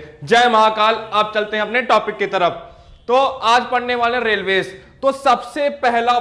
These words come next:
point railways में, अगर आपने previous year questions देखा होगा तो उसमें railways में सबसे ज्यादा question कहां से पूछता है? उनके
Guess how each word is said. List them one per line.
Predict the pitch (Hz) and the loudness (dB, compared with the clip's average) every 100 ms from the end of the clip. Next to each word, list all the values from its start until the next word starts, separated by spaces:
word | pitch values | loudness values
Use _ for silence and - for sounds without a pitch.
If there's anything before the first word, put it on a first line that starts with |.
| 240 | -2
point | 220 220 208 139 131 - _ _ _ _ _ _ | -2 0 0 -2 -12 -18 _ _ _ _ _ _
railways | 131 165 196 196 220 226 | -6 -2 0 2 0 0
में, | 185 143 - - _ - | -8 -10 -12 -20 _ -2
अगर | 196 226 262 | -2 0 0
आपने | - - 214 247 240 254 262 | -2 0 2 2 -2 -6 -6
previous | 262 202 202 190 240 247 | -6 -4 -4 -2 -2 -2
year | 240 240 | -2 -2
questions | 233 208 247 233 | -2 -4 -2 -6
देखा | 185 190 208 233 | -2 -2 2 2
होगा | 180 151 147 - - _ _ | 4 0 -4 -6 -20 _ _
तो | 247 262 | -2 -2
उसमें | 254 240 240 247 277 | -2 -6 -6 -2 -2
railways | 240 220 214 202 247 254 | 2 0 0 -2 -2 -2
में | 233 240 254 | -6 -6 -4
सबसे | 240 - - 277 | -4 -6 -6 -2
ज्यादा | 254 233 | 0 0
question | 240 226 247 247 | 0 -4 -6 -2
कहां | 240 262 | -2 -2
से | 240 | -4
पूछता | 220 240 226 | -6 -4 0
है? | 160 127 - - _ | 0 -2 -14 -20 _
उनके | 190 190 190 | -10 -8 -2